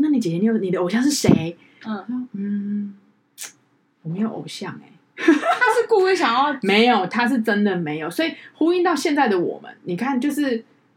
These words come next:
Speaker 1: 某一方面，我们也没有在，我们也不是追星的人啊，我必须要说。
Speaker 2: 我是啊。
Speaker 1: 三十几岁。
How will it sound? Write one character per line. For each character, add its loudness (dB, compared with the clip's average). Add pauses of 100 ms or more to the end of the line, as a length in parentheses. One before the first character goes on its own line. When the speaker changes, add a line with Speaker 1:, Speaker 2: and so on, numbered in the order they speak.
Speaker 1:
某 -2
一 2
方 0
面， 0
我 4
们 -2
也 -2
没 -2
有 0
在， -2 (240)
我 -2
们 0
也 0
不 -6
是 0
追 0
星 -6
的 -6
人 -10
啊， -14
我 -16
必 -4
须 -8
要 -6
说。 -10
Speaker 2:
我 -8
是 -4
啊。 2
Speaker 1:
三 2
十 0
几 0
岁。 2